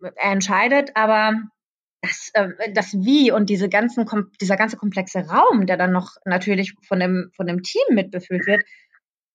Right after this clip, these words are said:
ja, das wird dann gar nicht betrachtet und dann entwickelt sich systemisch irgendwie der Product Owner zu einem Teamleiter und,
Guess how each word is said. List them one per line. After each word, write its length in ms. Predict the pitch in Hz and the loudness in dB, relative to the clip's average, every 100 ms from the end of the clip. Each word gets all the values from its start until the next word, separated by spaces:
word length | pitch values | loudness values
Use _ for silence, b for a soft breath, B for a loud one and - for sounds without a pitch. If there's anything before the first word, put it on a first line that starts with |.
| _ _ _ _ _ - | _ _ _ _ _ 0
ja, 140 | 208 | 4
das 220 | 208 208 | 4 2
wird 120 | 233 | 0
dann 120 | 240 233 | 4 4
gar 80 | |
nicht 120 | 226 233 | 4 0
betrachtet 540 | 226 233 247 - 294 | -2 0 0 2 2
und 180 | 247 233 | 4 4
dann 160 | 233 | 4
entwickelt 520 | 233 233 240 240 247 247 | 4 2 0 -2 -2 -2
sich 200 | 240 233 | -4 -4
systemisch 540 | 220 - 233 240 240 | -8 -4 0 0 0
irgendwie 260 | 220 226 214 | -2 -2 0
der 120 | 226 | -2
Product 380 | 214 202 208 208 | 2 2 2 2
Owner 180 | 202 | 0
zu 100 | 196 | 2
einem 100 | 202 | 0
Teamleiter 640 | 190 - 160 156 156 160 147 | -2 -4 -6 -8 -8 -10 -10
und, 160 | 170 | -12